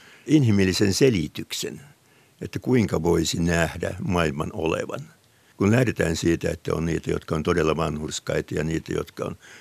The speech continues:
toivottomia, mutta ne, entäs ne tavalliset ihmiset, heille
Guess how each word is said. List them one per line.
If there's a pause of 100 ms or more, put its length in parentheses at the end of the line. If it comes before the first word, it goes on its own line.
(120)
toivottomia, (340)
mutta
ne,
entäs
ne
tavalliset
ihmiset,
heille